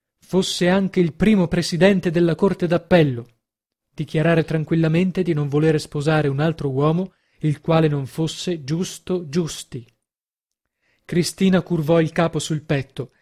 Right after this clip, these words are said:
e parve al disgraziato amatore che essa volesse dirgli alla muta non poter mai trovare tanto coraggio. "Ti manca il core?" "No", rispose Cristina con semplicità,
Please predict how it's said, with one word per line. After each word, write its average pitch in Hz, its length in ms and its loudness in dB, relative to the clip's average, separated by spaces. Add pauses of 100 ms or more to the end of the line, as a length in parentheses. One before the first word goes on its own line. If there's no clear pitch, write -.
(160)
e 143 100 -4
parve 170 360 2
al 165 80 4
disgraziato 170 720 0
amatore 170 640 2 (200)
che 160 220 4
essa 180 260 2
volesse 165 440 2
dirgli 170 360 4
alla 156 240 2
muta 156 380 0
non 151 180 -2
poter 156 340 -2
mai 147 300 -2
trovare 135 540 -4
tanto 139 400 -4
coraggio. 131 640 -8 (1120)
"Ti 170 100 -2
manca 170 300 0
il 175 140 0
core?" 139 440 -4 (520)
"No", 165 260 0
rispose 147 420 -4
Cristina 147 460 -6
con 147 160 -4
semplicità, 147 680 -6